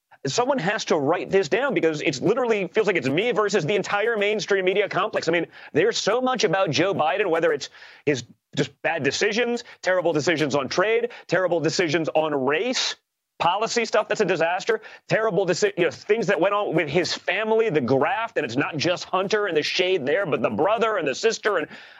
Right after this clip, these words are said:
I'm like, "Man, if, if we were Joe Biden with that record, this would be global news." But the media has just totally abdicated their responsibility to look into it. So I started writing all these things down. I go,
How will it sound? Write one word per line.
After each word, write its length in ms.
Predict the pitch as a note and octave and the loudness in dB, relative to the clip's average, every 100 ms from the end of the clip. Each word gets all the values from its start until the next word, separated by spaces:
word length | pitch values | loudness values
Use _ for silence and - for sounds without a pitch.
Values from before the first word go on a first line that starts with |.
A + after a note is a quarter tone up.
| - | -4
I'm 80 | F#3 | -2
like, 240 | F#3 - _ _ _ _ _ _ | -2 -6 _ _ _ _ _ _
"Man, 260 | E3 C4+ G#3 | -2 0 0
if, 180 | E3+ - _ - | -2 -4 _ -4
if 140 | D#3 | -2
we 240 | C3 A3+ D4 | 0 2 2
were 420 | C4 G#3+ G3+ - _ _ _ | 2 2 -4 -8 _ _ _
Joe 200 | - G3+ | -2 0
Biden 380 | G3 F#3 G3 E3 | 2 0 2 0
with 140 | E3+ E3+ | 0 0
that 140 | C#3 | 2
record, 420 | F3+ A#3 F3 D#3 | 2 2 2 2
this 180 | B2+ - | 2 2
would 160 | D4 A#3 | 2 2
be 120 | A3+ | 0
global 560 | D#3 D#3 G3 A3 A3 G3 | 0 2 2 2 2 2
news." 300 | B3+ D4+ D3+ | 0 0 0
But 140 | D#3+ | 0
the 80 | E3 | 2
media 460 | F#3+ D#4 C4+ G#3+ | 2 0 2 0
has 240 | D#3+ F3 C#3+ | 2 0 0
just 180 | F3 - | -2 0
totally 460 | A3 D4 D#4+ A3 - | -2 2 2 2 -2
abdicated 720 | D#3 A3+ G3+ F#3+ D#3 A#2+ A2+ - - - - | -4 0 0 2 2 2 -2 -8 -20 -12 -2
their 160 | F#3 | 0
responsibility 920 | G3+ G3+ - G#3+ C4 F3+ D3+ C4 A3+ | 0 -2 -4 -2 -2 0 2 2 0
to 120 | - | 0
look 180 | E3 B3+ | 0 2
into 220 | C#4+ F3 | 2 2
it. 100 | C3+ | 2
So 80 | F3 | 2
I 80 | F3+ | 0
started 320 | - B3+ C4+ | 0 0 0
writing 320 | C#3+ G#3 A#3+ | 2 0 0
all 140 | G#3+ G#3+ | 0 0
these 160 | G3+ | 0
things 160 | G#3 D#3 | 0 0
down. 160 | G#3+ C4 | 0 2
I 60 | |
go, 160 | G3 | 0